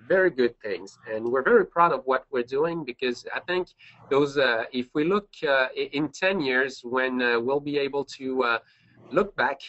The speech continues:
of what we did, I think that fifty percent of loss to follow-up is gonna, uh, decrease a lot. Just to, uh, uh, to comment on what we, uh, what you said, uh, roughly we see, uh, one thousand patients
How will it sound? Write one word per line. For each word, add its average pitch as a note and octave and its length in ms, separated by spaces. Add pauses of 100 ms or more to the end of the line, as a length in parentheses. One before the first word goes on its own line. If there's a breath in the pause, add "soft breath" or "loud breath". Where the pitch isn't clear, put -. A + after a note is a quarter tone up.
(180)
of A#2 200
what C3 260
we C3+ 140
did, A#2 340
I A#2+ 60
think C#3+ 240
that C3+ 220
fifty G3+ 540
percent E3 640 (160)
of B2 360
loss D#3 260
to F3 100
follow-up A#2 540
is A#2+ 120
gonna, A#2 540 (320 soft breath)
uh, G#2 580
decrease C3 420
a A#2 60
lot. G2+ 240 (760 loud breath)
Just A#3+ 300
to, A3 280
uh, D#3+ 40
uh, A#2+ 760
to C#3+ 120
comment F3 380
on C#3 120
what C3+ 220
we, D3 180 (180)
uh, A2+ 200
what C3+ 320
you B2+ 140
said, C3+ 420 (420 soft breath)
uh, A2 640
roughly G3 360
we G3+ 160
see, G3 580
uh, C3 440 (280)
one E3+ 240
thousand E3+ 440
patients C#3+ 540